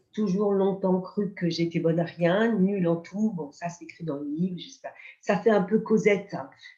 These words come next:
mais c'est quand même vrai. Et donc, euh, je me suis, euh,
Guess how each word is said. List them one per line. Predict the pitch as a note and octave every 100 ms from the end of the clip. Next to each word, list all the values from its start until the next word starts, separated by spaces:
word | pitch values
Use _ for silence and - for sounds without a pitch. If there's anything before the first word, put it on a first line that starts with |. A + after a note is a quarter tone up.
| F#3
mais | F#3
c'est | F3+ G#3+
quand | F#3
même | F#3 E3+
vrai. | D#3 F3+ - - - _ _ _ _
Et | F#3 A3 A3
donc, | F3+ C4 C4 - -
euh, | A3 G#3
je | D#3+
me | F#3 F#3 F3
suis, | - - A3 G#3+
euh, | E3+ D#3+